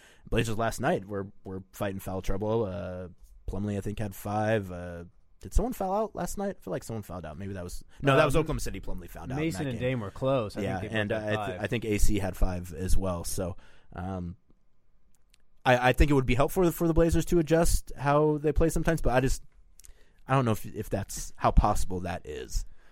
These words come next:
Speaker 2: Okay, next up from Trevor. Outside of Dame and C J, does this Portland roster have any other potential all-stars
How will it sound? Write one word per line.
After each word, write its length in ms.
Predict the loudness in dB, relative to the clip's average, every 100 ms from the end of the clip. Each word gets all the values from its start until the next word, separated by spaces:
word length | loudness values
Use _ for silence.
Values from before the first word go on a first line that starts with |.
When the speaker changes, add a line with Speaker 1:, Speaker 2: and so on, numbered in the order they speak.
| -16 -2
Speaker 2:
Okay, 240 | 2 4
next 240 | 4 4 4
up 160 | 2
from 120 | 2 0
Trevor. 440 | 4 4 4 4
Outside 420 | 2 2 0 0
of 100 | 0
Dame 320 | 0 0 2
and 140 | 0 0
C 260 | 2 2
J, 280 | 4 4 4
does 180 | 2 -2
this 140 | -4
Portland 420 | -2 0 0 2 4
roster 360 | 4 4 0
have 220 | -2 -2 -4
any 320 | -2 0 0 -2
other 320 | -2 0 -2
potential 580 | -4 -6 -6 -6 -8 -8
all-stars 720 | -4 -4 -4 -6 -8 -8 -10